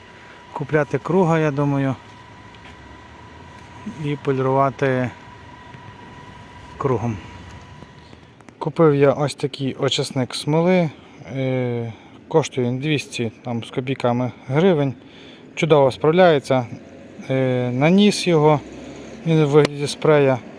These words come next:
Декілька хвилин почекав. І, звичайно, тряпкою стер.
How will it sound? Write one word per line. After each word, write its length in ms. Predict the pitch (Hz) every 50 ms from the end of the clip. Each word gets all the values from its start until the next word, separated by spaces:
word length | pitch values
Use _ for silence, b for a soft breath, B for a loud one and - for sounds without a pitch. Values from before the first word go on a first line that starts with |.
| - - - - - -
Декілька 520 | 143 131 165 160 143 147 139 - - 143
хвилин 500 | 123 - - 151 156 156 151 135 127 120 113 - - - -
почекав. 600 | 170 170 - - 220 - - 220 208 190 175 - - - - - - - - - - - - - - - - - - - - - - 147
І, 200 | 147 147 147 143 139 - - - - - - - - -
звичайно, 440 | - 165 160 - 175 165 151 147 139
тряпкою 640 | 135 - 147 156 143 - - - - 135 131 127 123
стер. 420 | - - - - 196 190 180 170